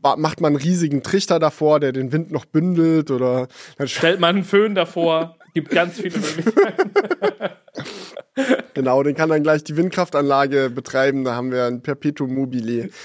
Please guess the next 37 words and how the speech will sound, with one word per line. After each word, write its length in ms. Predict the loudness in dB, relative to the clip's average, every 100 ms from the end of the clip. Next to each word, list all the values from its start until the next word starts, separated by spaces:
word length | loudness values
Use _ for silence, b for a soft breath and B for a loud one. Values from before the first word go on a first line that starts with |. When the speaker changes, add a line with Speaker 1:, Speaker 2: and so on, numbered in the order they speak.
| B
Speaker 2:
Ja. 200 | 0 2
Speaker 1:
Endlich. 720 | 2 2 2 0 -2 -6 -12 -12 0
Speaker 2:
<laughs> 400 | 0 0 -12 -2
Speaker 1:
Endlich 400 | -2 0 -6 -8
gebaut. 400 | -4 -2 -2 -4 B -16 -4
Ja, 160 | 2 4
gut. 260 | 2 -4 -6 2
Äh, 260 | 4 4 4
in 100 | 0
other 300 | 2 0 2 2
news, 320 | 0 -2 -2
Leute, 420 | 2 4 2 2
äh, 240 | 2 2
wir 120 | 2 -2
haben 140 | -2
auch 200 | -6 -8 _ _
ganz 200 | -2 -2
viele 200 | 0 -2
Technikthemen 680 | -2 -4 -4 -4 -2 -2 0
heute 240 | -2 -2
tatsächlich 480 | -6 -6 -4 -6 -4
am 80 | -4
Start. 380 | -2 2 2 0
Es 100 | -2
war 80 | -6
viel 320 | -4 -2 0
los. 300 | 2 0 -2
Vor 160 | -2 0
allem 200 | 2 2
war 80 |
bei 120 | 2 0
Apple 280 | 0 -2
irgendwie 280 | -4 -4 -6
viel 300 | -10 -4 0
los. 360 | 2 4 2 2
Aber 260 | 0 0
auch 280 | 2 -2 -4